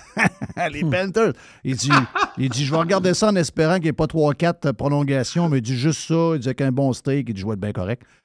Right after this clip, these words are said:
Speaker 1: Finalement, il était en pleine forme, mais hier, il était à la game dans une loge avec ses chums.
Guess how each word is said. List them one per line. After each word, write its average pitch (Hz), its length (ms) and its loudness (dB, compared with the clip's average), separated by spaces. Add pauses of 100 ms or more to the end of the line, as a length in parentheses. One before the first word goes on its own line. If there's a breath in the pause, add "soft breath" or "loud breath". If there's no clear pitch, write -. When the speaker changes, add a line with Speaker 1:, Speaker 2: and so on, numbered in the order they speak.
(280 soft breath)
Speaker 1:
Finalement, 131 240 0
il 147 40 2
était 131 120 -2
en 127 160 0
pleine 110 200 -2
forme, - 220 0
mais 110 100 -4
hier, 143 260 2
il 156 80 2
était 131 160 0
à 131 60 2
la 123 80 0
game 170 320 2
dans 127 160 0
une 123 240 0
loge 151 260 2
avec 120 140 -6
ses 120 160 -6
chums. 190 340 0